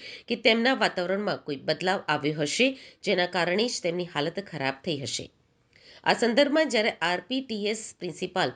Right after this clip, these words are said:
પૂનમ પાટીલ સાથે વાત થઈ, ત્યારે તેમણે કહ્યું કે આ બીમાર છોકરીઓ મોટાભાગે પશ્ચિમ મહારાષ્ટ્રના પુણે, નાસિક, મુંબઈ વિસ્તારની છે, જ્યાં તેમને વધતા સૂર્યપ્રકાશ અને ગરમીના કારણે આટલા સૂર્યપ્રકાશનો સામનો કરવો પડતો નથી, પરંતુ તે દરમિયાન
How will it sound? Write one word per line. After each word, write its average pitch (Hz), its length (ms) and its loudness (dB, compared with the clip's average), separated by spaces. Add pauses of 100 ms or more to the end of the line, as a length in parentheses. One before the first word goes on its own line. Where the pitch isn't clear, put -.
પૂનમ 247 280 4 (120)
પાટીલ 185 280 -2
સાથે 175 280 -4
વાત 151 300 -2
થઈ, 185 140 2 (320)
ત્યારે 185 180 2
તેમણે 226 320 2
કહ્યું 185 360 0 (220)
કે 185 80 -4
આ 180 200 2
બીમાર 208 480 0
છોકરીઓ 196 600 -4
મોટાભાગે 180 540 -2 (140)
પશ્ચિમ 226 500 -2
મહારાષ્ટ્રના 180 720 0 (140)
પુણે, 254 280 2
નાસિક, 202 400 -2
મુંબઈ 165 340 0
વિસ્તારની 156 540 -2
છે, - 180 -6 (680)
જ્યાં 165 140 4
તેમને 196 280 4
વધતા 185 380 -2
સૂર્યપ્રકાશ 175 680 -4
અને 147 200 -4
ગરમીના 175 400 0
કારણે 180 400 2 (340)
આટલા 165 180 0
સૂર્યપ્રકાશનો 208 720 -2
સામનો 175 480 -2
કરવો 165 320 -4
પડતો 160 380 -2
નથી, 147 320 2
પરંતુ 269 420 2
તે 254 180 -2
દરમિયાન 185 480 2